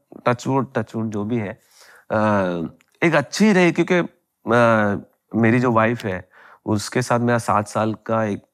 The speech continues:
एक बहुत लॉन्ग रिलेशन रहा पहले, शादी से पहले। तो एक स्टेबल, हम लोग शेयर बहुत करते हैं एक दूसरे के साथ। वो पहले भी मैं शेयर उसी के साथ करता था,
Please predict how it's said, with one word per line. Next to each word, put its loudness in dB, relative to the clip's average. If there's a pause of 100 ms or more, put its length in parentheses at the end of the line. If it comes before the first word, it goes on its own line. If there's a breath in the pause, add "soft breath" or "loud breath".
(160)
एक -6
बहुत 0
लॉन्ग -2
रिलेशन -6
रहा -2
पहले, -6 (220)
शादी -6
से -12
पहले। -8 (880 soft breath)
तो 0
एक 0
स्टेबल, -2 (220)
हम 0
लोग 0
शेयर 0
बहुत -4
करते -8
हैं -2
एक -8
दूसरे -10
के -16
साथ। -12 (160)
वो -8
पहले 0
भी 0
मैं -4
शेयर -6
उसी -4
के -2
साथ -12
करता -10
था, -12